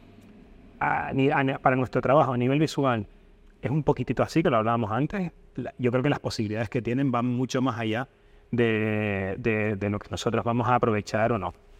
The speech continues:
Sí, eso es otra historia ya. Yo creo que para la humanidad es la hostia y para nosotros, bueno, será una herramienta que, que tendremos que aprender a utilizar obligadamente, pero, pero que, bueno, no, no creo que nos haga ni mejores, ni peores, ni,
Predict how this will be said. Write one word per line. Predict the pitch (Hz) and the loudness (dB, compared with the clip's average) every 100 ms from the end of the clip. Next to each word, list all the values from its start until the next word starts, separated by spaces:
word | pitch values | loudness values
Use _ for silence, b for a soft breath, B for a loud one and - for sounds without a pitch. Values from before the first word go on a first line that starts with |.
| - | -20
Sí, | - 92 80 | -10 -8 -6
eso | 85 90 | -4 -4
es | 87 85 | -4 -4
otra | 87 87 | -4 -4
historia | 85 - 87 95 | -4 -4 -2 0
ya. | 90 98 98 | 0 0 0
Yo | 90 | -2
creo | 95 | -2
que | 107 | -2
para | 104 | 0
la | 107 | 0
humanidad | 104 95 113 | -2 0 0
es | 110 | 0
la | 101 117 | 2 0
hostia | - 160 | 0 0
y | 143 | 0
para | 92 | -2
nosotros, | 95 - 110 127 | -6 -4 -2 0
bueno, | 139 113 | 0 -4
será | - - | -12 -6
una | 101 | -2
herramienta | 107 110 117 120 135 127 | 0 0 2 2 2 0
que, | 113 110 104 104 - - _ _ | 0 -2 -4 -8 -14 -20 _ _
que | - | 0
tendremos | 120 117 120 | 0 2 0
que | 127 | 0
aprender | 123 120 | 0 0
a | |
utilizar | 120 117 135 | 0 0 0
obligadamente, | 123 110 110 120 156 170 214 | 0 0 0 0 0 0 2
pero, | 147 120 113 110 107 | 2 2 0 0 -2
pero | 113 107 | -2 -2
que, | 110 | 0
bueno, | 110 104 | 0 0
no, | 113 | 0
no | 123 | 2
creo | 123 120 | 2 2
que | |
nos | 120 | 2
haga | 123 113 | 2 2
ni | |
mejores, | 110 104 127 127 | 0 0 2 2
ni | 117 | 0
peores, | 113 120 135 | 0 2 0
ni, | 127 113 110 107 | 0 0 0 -2